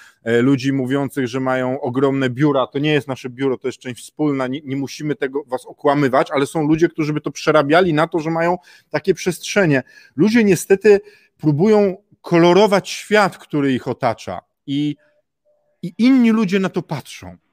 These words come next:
I patrząc na to, często zastanawiają się, dlaczego im tak bardzo nie idzie, skoro oni tak mają.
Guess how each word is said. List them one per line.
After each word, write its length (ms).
I 80
patrząc 540
na 200
to, 260
często 420
zastanawiają 640
się, 140
dlaczego 380
im 100
tak 180
bardzo 300
nie 140
idzie, 280
skoro 340
oni 260
tak 260
mają. 460